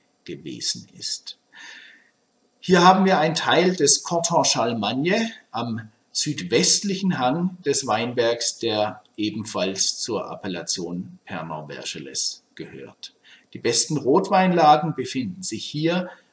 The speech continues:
Vergelès und Ile de Vergelès. Die guten Weißweinlagen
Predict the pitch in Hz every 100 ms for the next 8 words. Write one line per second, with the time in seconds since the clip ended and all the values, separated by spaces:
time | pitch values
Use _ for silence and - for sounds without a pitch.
0 | - 110 117 151 147 123 135 - - -
1 | _ 104 110 104 - 104 107 101 101 90
2 | 92 92 95 92 95 - - _ _ -
3 | - 120 - 117 92 117 - 117 117 110
4 | 101 107 101